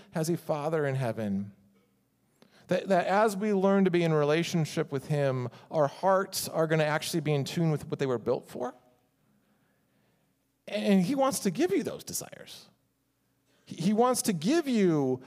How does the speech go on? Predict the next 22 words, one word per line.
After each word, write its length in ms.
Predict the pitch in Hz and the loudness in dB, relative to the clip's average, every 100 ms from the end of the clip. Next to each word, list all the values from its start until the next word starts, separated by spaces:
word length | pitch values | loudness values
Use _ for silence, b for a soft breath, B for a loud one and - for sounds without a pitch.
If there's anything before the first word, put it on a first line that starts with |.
| B | B
life 500 | 151 170 170 160 - - | 2 4 4 2 -2 0
and 240 | 165 151 | 2 4
life 420 | 151 147 151 - - | 4 4 2 -2 -8
to 80 | 147 | -2
the 100 | 139 | -2
full, 540 | - 156 143 131 131 | -2 2 4 2 2
or 180 | 147 139 | 0 0
life 300 | 143 139 160 | 2 2 0
abundantly, 680 | 143 135 139 135 131 120 | -2 0 0 0 -2 -2
as 160 | 117 117 | 0 -2
Jesus 260 | 123 113 - | -4 -8 -6
said, 140 | 120 | -8
"I 60 | 131 | -8
have 180 | 131 | -10
come 400 | - - 180 196 | -8 2 4 4
that 140 | 180 160 | 4 2
you 160 | 165 | 2
may 180 | 175 175 | 4 4
have 340 | 156 156 139 139 | 4 4 2 2
life," 340 | 151 151 147 | 2 2 -2
he 100 | 127 | -8
says. 560 | - 85 55 - - | -8 -10 -12 -16 -16